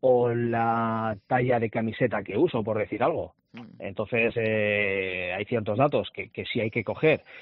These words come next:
Speaker 1: porque son obligatorios y son los que hay que coger para tener control, para que estemos controlados y seguros en todos los establecimientos.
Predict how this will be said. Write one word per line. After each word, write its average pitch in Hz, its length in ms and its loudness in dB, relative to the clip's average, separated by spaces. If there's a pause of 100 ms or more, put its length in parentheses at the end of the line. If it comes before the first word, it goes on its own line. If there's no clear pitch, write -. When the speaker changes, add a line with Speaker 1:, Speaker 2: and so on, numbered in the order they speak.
(160)
Speaker 1:
porque 95 260 -4
son 101 220 -10
obligatorios 98 720 0 (100)
y 98 140 -6
son 104 640 -4
los 101 160 -2
que 104 100 -2
hay 104 60 2
que 107 100 0
coger 123 400 0
para 90 440 -2 (200)
tener 101 300 -4
control, 101 500 -6
para 104 200 0
que 101 100 -4
estemos 127 460 2
controlados 117 680 2
y 110 80 -6
seguros 110 500 2 (300)
en 98 140 -4
todos 98 180 -2
los 98 120 -2
establecimientos. 110 840 -2